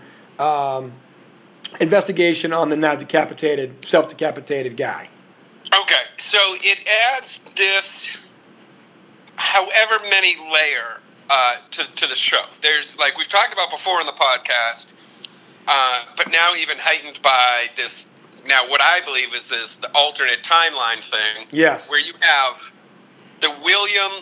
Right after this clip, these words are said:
Speaker 2: Logan Dolores story.
Speaker 1: Yep.
Speaker 2: You have the Man in Black going for the maze story.
Speaker 1: Yep.
Speaker 2: You have the host starting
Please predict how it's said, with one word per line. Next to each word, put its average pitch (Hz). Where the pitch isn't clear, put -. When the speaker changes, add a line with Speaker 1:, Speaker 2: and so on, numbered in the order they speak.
Speaker 2:
Logan 156
Dolores 135
story. 123
Speaker 1:
Yep. 160
Speaker 2:
You 151
have 147
the 147
Man 160
in 170
Black 147
going 147
for 151
the 139
maze 120
story. 117
Speaker 1:
Yep. 165
Speaker 2:
You 151
have 143
the 143
host 180
starting 160